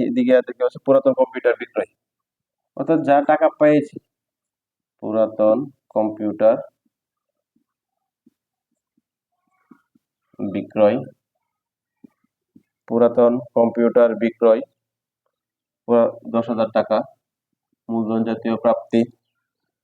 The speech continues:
তো এই হলো মূলধন জাতীয় প্রাপ্তির পরিমাণ,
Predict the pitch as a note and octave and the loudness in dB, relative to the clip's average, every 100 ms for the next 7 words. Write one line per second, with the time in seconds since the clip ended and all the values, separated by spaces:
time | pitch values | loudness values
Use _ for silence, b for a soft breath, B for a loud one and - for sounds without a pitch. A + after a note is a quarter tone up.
0 | _ _ _ _ _ - B2 A#2+ A#2 A#2 | _ _ _ _ _ 0 2 4 4 2
1 | - _ _ - D3+ D3 D3+ D#3 D#3 - | -2 _ _ -2 0 2 2 2 0 -2
2 | B2+ B2+ C#3+ C3 C#3 C3+ C3 - C3 B2+ | 0 4 4 4 2 2 0 0 0 2
3 | B2 - C3 G#2+ A#2+ A#2+ C3 | 0 0 -2 0 2 2 2